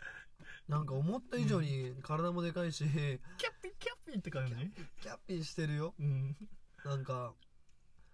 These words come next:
Speaker 1: なんだろうな。
Speaker 2: うん。
Speaker 1: なんか挨拶とかもさ、
Speaker 2: うん。
Speaker 1: すごい。
Speaker 2: キャッピー、キャッピー、キャッピー、キャッピー。
Speaker 1: 何？
Speaker 2: わかった。ごめん。
Speaker 1: なんて言えばいいんだ？
Speaker 2: わかった、わかった。何、可愛いのね。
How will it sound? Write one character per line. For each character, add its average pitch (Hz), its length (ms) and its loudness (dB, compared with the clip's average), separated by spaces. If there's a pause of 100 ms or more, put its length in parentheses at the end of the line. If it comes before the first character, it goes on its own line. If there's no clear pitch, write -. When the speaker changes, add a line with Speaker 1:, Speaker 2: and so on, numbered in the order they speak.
(340)
Speaker 1:
な 160 120 2
ん 156 60 0
だ 131 120 0
ろ 113 100 -6
う 113 40 -8
な。 110 100 -10
Speaker 2:
う 160 40 -6
ん。 139 260 -2 (580)
Speaker 1:
な 139 80 0
ん - 40 -4
か 131 80 -6
挨 170 120 6
拶 160 200 0
と 131 100 -4
か 123 80 -6
も 127 80 -6
さ、 120 240 -6
Speaker 2:
う 131 80 -4
ん。 120 80 -2
Speaker 1:
す 113 140 -4
ご 135 160 -2
い。 120 100 -6 (540)
Speaker 2:
キ - 100 -4
ャ - 40 0
ッ - 40 -8 (120)
ピ 339 80 -10
ー、 381 80 -8
キ - 160 -4
ャ 381 60 -2
ッ - 20 -8 (100)
ピ 453 140 -8
ー、 427 80 -16
キ - 100 -4
ャ 508 60 0
ッ - 80 -2 (100)
ピ 415 80 -6
ー、 415 160 -6
キ - 80 -10
ャ 440 380 0
ッ - 20 -12
ピ 320 60 -2
ー。 139 1040 -8 (260)
Speaker 1:
何？ 190 80 0
Speaker 2:
わ 175 80 -2
か 170 100 -6
っ 175 60 -2
た。 - 180 -4 (440)
ご 220 60 2
め 196 80 2
ん。 - 20 4
Speaker 1:
な 147 80 2
ん 139 40 -2
て 131 120 -4
言 120 40 0
え - 40 -2
ば 113 100 -8
い 117 40 -8
い - 20 -6
ん 120 100 -6
だ？ 151 120 2
Speaker 2:
わ - 40 8
か 220 80 4
っ 202 40 2
た、 202 140 0
わ 185 60 -2
か - 220 -4
っ - 40 -2
た。 160 140 -4 (560)
何、 156 200 4
可 175 200 4
愛 202 140 6
い - 20 6
の 143 80 4
ね。 165 220 2